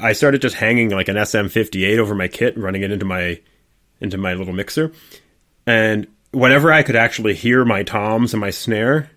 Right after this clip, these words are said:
I didn't have to wail quite as hard. And I, I found that, hey, like, this is still effective. I'm still playing well. Everything, everybody can still hear everything I'm doing. I'm just not,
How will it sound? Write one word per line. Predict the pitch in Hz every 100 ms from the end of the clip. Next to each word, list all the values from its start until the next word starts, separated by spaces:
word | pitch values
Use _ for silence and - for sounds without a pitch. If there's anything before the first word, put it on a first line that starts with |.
| _ _ _
I | 107 107
didn't | 92 117 117 107
have | 113 101
to | 101
wail | 92 107 98 92
quite | 101 92
as | -
hard. | 98 87 85 _ - - _
And | 104 98 95 92
I, | 92 101
I | 113 98
found | - 107 98
that, | 95 95 -
hey, | - 143 123
like, | 95
this | 110 98
is | 117
still | - - 127 113
effective. | 98 - 120 156 117
I'm | 95
still | 113 92
playing | - 117 120 135
well. | 139 143 147
Everything, | 101 117 123 117 107 -
everybody | 117 135 135
can | 107
still | 139
hear | 107 123 135
everything | 123 110 107
I'm | 98
doing. | 143 131 110 - - -
I'm | 117 135
just | 120
not, | 113 107 104